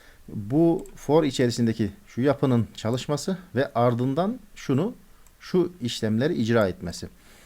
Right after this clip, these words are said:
Şimdi bakalım. Bunu şu şekilde hemen.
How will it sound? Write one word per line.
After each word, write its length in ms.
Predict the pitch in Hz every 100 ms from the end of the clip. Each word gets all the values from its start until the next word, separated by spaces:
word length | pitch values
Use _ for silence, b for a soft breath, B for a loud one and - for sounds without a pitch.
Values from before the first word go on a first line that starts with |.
| B B
Şimdi 280 | - 233 226
bakalım. 320 | 196 147 104 98 b b b b _ -
Bunu 320 | 185 196 208 -
şu 180 | - 214
şekilde 400 | 143 120 117 180
hemen. 300 | 180 208